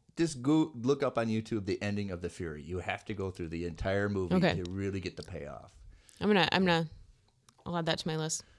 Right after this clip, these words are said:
Speaker 1: Well, it's, it's
Speaker 2: To
Speaker 1: one of
Speaker 2: watch it.
Speaker 1: those you don't really know if it's a horror. It's considered a horror movie, but it, it
Speaker 2: Mm.
Speaker 1: doesn't. Just, but you could put it on. You could put it on the shelf for a horror, horror movie or not, and people won't really.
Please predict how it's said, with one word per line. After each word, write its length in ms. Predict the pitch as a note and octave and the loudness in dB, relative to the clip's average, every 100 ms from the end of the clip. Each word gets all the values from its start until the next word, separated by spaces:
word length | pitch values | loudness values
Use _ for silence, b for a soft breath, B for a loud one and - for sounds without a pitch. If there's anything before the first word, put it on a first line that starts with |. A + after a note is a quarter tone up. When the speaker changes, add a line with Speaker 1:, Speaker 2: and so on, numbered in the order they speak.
| - | -4
Speaker 1:
Well, 100 | F3+ | -2
it's, 100 | F#3 | -2
it's 60 | - | -6
Speaker 2:
To 120 | D3+ | -6
Speaker 1:
one 40 | |
of 80 | C#3+ | -4
Speaker 2:
watch 160 | D#3 C#3 | -2 0
it. 40 | |
Speaker 1:
those 180 | C#3+ C3 | 0 -2
you 80 | B2+ | -2
don't 160 | C3 C3+ | -2 -2
really 160 | C#3 | -4
know 100 | C3+ | -6
if 100 | C3 | -8
it's 120 | A#2 | -12
a 40 | B2 | -12
horror. 180 | D3+ F3+ | -10 -8
It's 200 | A2+ - | -8 -8
considered 500 | - A#2 - D3 B2 | -10 -8 -4 -4 -4
a 40 | |
horror 160 | F2+ F2+ | -4 -6
movie, 220 | F2 E2+ | -6 -8
but 180 | E2 F2+ | -8 -10
it, 80 | - _ - - - - - | -10 _ -18 -14 -14 -12 -6
it 40 | |
Speaker 2:
Mm. 180 | G3 F3 | -4 -4
Speaker 1:
doesn't. 600 | G3+ G3+ G3 G3 F#3+ F#3 - | -8 -8 -8 -8 -12 -14 -14
Just, 240 | D#3+ - | -14 -10
but 260 | D#3+ D3 - | -10 -10 -10
you 120 | C#3+ | -6
could 240 | D#3+ E3 | -4 -4
put 160 | - F#3+ | -2 -2
it 120 | E3+ | 0
on. 200 | D3 C3+ - | 0 -2 -2
You 120 | D#3+ | -2
could 120 | F3 | 0
put 120 | G#3 | 2
it 40 | F#3 | 2
on 60 | |
the 60 | C3 | 2
shelf 220 | - B2+ | 0 0
for 100 | A#2 | 0
a 20 | |
horror, 420 | A2 A2+ G#2 G#2+ G2 | 0 0 0 -2 -2
horror 220 | G#2 A2+ | 0 0
movie 260 | A2+ G#2 F#2+ | 0 -2 -2
or 60 | |
not, 260 | F2+ F#2 E2+ | -2 -4 -6
and 100 | E2+ | -8
people 300 | F#2+ E2+ E2+ | -10 -8 -8
won't 200 | D#2+ D#2 - | -8 -10 -10
really. 400 | C#2 C2+ G#1 | -10 -10 -12